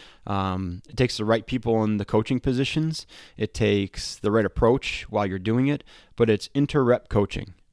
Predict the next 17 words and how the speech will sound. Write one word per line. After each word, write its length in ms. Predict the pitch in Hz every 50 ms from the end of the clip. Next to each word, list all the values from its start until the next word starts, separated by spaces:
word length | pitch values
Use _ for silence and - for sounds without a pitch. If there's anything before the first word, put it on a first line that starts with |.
| _ _
So 180 | - - 113 104
while 280 | 98 98 117 135 156
the 100 | 160 170
rep 200 | 156 156 151 -
is 100 | 139 123
going 280 | 117 131 123 120 113 104
on, 220 | 98 92 95 90
at, 260 | - 62 92 110 -
while 240 | 95 107 107 123 147
the 100 | 147 143
simulation 720 | 135 - - 139 131 117 110 104 101 98 - - 107 101 98
or 120 | 87 95
the 80 | 92 98
scenario 400 | - - 101 104 104 107 104 104
is 80 | 98
going 240 | 92 104 98 98 95
on, 320 | 98 95 92 92 87 92